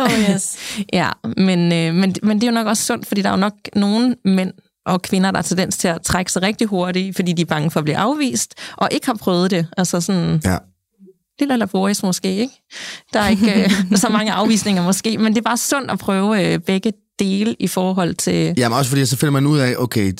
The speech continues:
Speaker 3: så slemt er det faktisk slet ikke.
Speaker 2: Mhm.
Speaker 3: Altså, det var også, jeg havde en meget stor frygt for at lave stand-up,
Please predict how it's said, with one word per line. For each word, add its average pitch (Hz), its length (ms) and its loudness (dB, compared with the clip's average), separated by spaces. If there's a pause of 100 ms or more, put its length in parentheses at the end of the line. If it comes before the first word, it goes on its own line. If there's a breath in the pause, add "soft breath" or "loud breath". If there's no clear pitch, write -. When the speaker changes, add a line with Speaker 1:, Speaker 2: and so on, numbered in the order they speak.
Speaker 3:
så - 160 -4
slemt 98 240 0
er 82 60 2
det 78 100 0
faktisk 67 200 -4
slet 64 140 -6
ikke. - 180 -4
Speaker 2:
Mhm. 185 200 4 (200)
Speaker 3:
Altså, 87 120 2
det 123 100 4
var 113 80 4
også, 107 240 0 (120)
jeg 113 120 2
havde 110 180 4
en 104 80 2
meget 107 200 2
stor 123 160 -2
frygt 101 220 -2
for 98 140 -2
at 90 60 2
lave 82 140 2
stand-up, 110 360 0